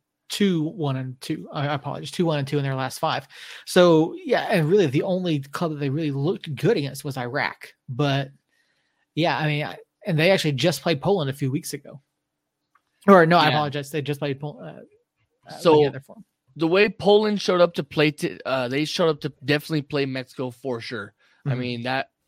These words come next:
Speaker 2: might have been their Super Bowl because that might as well been their Super Bowl because they definitely s-, the entire team stood on their head and didn't let anything happen. I mean, every time Mexico get on a run, Poland would step up and shut that down.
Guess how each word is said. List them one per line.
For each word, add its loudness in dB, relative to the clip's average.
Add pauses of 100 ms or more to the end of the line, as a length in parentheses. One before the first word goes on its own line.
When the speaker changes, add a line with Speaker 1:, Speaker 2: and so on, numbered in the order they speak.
Speaker 2:
might 0
have -6
been -2
their -4
Super -6
Bowl -4
because -8 (640)
that -4
might 2
as 0
well 2
been -2
their -2
Super -8
Bowl -4 (720)
because -6
they -4
definitely -4
s-, -10 (520)
the -4
entire 0
team -2
stood -2
on 2
their -4
head -2 (200)
and -10
didn't -6
let -2
anything -8
happen. -10
I -14
mean, -12
every -10
time -10 (500)
Mexico -2
get -2
on 2
a -4
run, 0
Poland 0
would -6
step -4
up -2
and -8
shut -10
that -8
down. -14